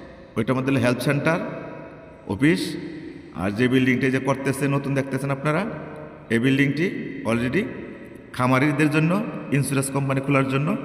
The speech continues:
এই বিল্ডিংটি তৈরি করতেছে। তো এই বিল্ডিংটি মূলত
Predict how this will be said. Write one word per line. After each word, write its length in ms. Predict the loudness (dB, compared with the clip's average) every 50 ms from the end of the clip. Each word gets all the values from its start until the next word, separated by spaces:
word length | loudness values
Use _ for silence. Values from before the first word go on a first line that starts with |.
| -8 -10 -10 -12 -10 -2 -2
এই 60 | 2
বিল্ডিংটি 440 | 4 4 4 4 4 0 0 0 2
তৈরি 200 | 2 2 2 2
করতেছে। 420 | 0 -2 0 0 0 0 0 -2 -4 -4 -6 -12 -14 -14 -16 -16 -16 -18 -18 -18 -20 -20 -20 -20 -20 -20 -20 -20 -20 -8 0
তো 60 | 2 2
এই 40 | 4 6
বিল্ডিংটি 420 | 4 4 4 4 2 2 0 0 0 -2 -6 -8 -10 -10 -12 -12 -14 -14 -16 -16 -18 -18 -20 -20 -20 -20 -20 -20 -16 -6 0
মূলত 300 | 4 6 6 6 4